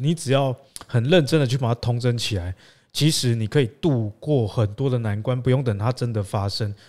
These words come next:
因为有时候当你经历过一些不好的大环境的时候，如果你没有去思考以及检讨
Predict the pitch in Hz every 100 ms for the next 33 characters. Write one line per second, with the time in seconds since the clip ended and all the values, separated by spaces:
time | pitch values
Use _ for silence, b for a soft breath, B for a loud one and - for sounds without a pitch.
0 | b 247 214 113 156 175 170 104 - _
1 | _ _ _ 202 190 185 143 175 151 156
2 | 151 143 147 143 B _ 233 98 107 98
3 | 104 101 - 151 123 113 123 123 104 110
4 | 123 113 - _ _ B 175 208 151 113
5 | 143 147 - 160 123 131 - - - 180
6 | 180 - 120 82 - _ _ _ 120 110
7 | 127 123 135 127 156 131 95